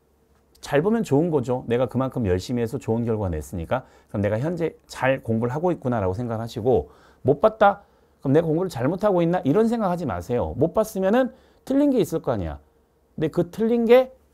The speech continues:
지금이고 수능이 아니어선 다행이구나. 이걸 수능 때 틀렸다고 생각하면 끔찍한 거잖아. 그래서 나는 두 달 동안에 나를 더욱더 키워, 키워나갈 거다. 더욱더 키워나가서, 음, 수능 때는 내가 이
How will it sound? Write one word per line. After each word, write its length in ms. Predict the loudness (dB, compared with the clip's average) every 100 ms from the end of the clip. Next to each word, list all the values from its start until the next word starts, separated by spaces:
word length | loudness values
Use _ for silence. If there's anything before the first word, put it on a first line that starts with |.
| _
지금이고 800 | -12 -4 0 4 4 4 2 -2
수능이 440 | 0 0 4 4
아니어선 420 | 2 2 0 -2 -6
다행이구나. 640 | -2 2 2 2 0 0 -6 _ _ _ _ _
이걸 320 | -2 2 4 2
수능 360 | 2 4 4
때 80 | 2
틀렸다고 380 | 2 0 2 0
생각하면 420 | 0 -2 -2 -2
끔찍한 420 | -4 -4 -4 -4
거잖아. 440 | -2 -2 -4 -6 -8 _ _ _
그래서 200 | -6 -2
나는 260 | 0 0 0
두 120 | 0
달 160 | 0 0
동안에 340 | 0 -2 0
나를 240 | -2 -4 -4
더욱더 300 | -6 -8 -12
키워, 280 | -6 -6 -8
키워나갈 440 | -10 -8 -8 -8 -10
거다. 220 | -12 -16 _ _ _
더욱더 280 | -6 -4 -6
키워나가서, 680 | -6 -6 -4 -4 -2 -4 -6 _ _ _ _ -10
음, 40 | -8
수능 300 | -6 -6 -4
때는 340 | -4 -4 -6 -14 _ _
내가 360 | -8 -6 -6 -8 -8
이 260 | -6 -6